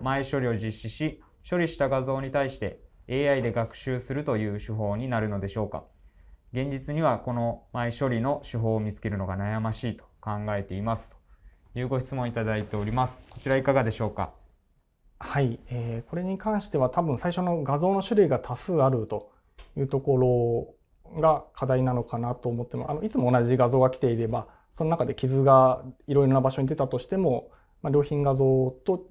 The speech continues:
Speaker 2: 比較することによって検出するということが可能なので、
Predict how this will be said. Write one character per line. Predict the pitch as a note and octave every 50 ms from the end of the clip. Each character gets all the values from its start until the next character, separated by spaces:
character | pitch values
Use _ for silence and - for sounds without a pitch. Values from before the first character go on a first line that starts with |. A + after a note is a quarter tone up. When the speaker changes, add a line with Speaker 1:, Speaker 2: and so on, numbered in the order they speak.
| _ _ -
Speaker 2:
比 | - -
較 | C3+ B2+
す | - - C#3+
る | C3+
こ | C3+ C#3
と | C3+ G#3+
に | G3+ -
よ | A#2
っ | A2+
て | - - _ - A#2+
検 | - - B2+ A#2
出 | -
す | B2
る | B2
と | - A2+
い |
う | A2+
こ | A2+
と | A2+
が | -
可 | A#2+ A#2+
能 | B2 A#2+
な | A#2+ A#2
の | A#2 A2+
で、 | A2 A#2+ A#2 -